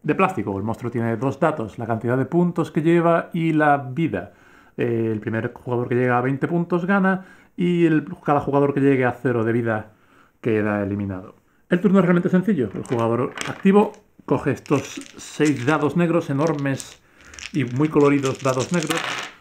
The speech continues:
los tira, luego puede elegir qué dados volver a tirar, hasta dos veces, y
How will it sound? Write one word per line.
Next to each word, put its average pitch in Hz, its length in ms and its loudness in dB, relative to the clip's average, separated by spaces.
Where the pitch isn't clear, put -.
los 120 240 -4
tira, 175 420 2
luego 127 280 -2
puede 117 280 2
elegir 113 520 -2
qué 143 120 2
dados 123 260 0
volver 123 280 2
a - 20 0
tirar, 180 260 2
hasta - 540 -4
dos 123 280 -4
veces, 180 640 0
y 113 280 -6